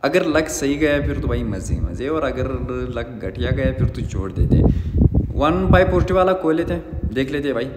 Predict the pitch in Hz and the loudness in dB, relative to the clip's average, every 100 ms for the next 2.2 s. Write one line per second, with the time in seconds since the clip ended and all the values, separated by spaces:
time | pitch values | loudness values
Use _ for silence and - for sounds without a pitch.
0 | - 117 123 131 120 110 110 104 87 87 | -6 -4 -4 -4 -2 -4 -6 -8 -6 -6
1 | - - - - - 143 117 117 107 101 | -8 -10 -14 -14 -10 -10 -10 -8 -8 -8
2 | 98 - | -10 -12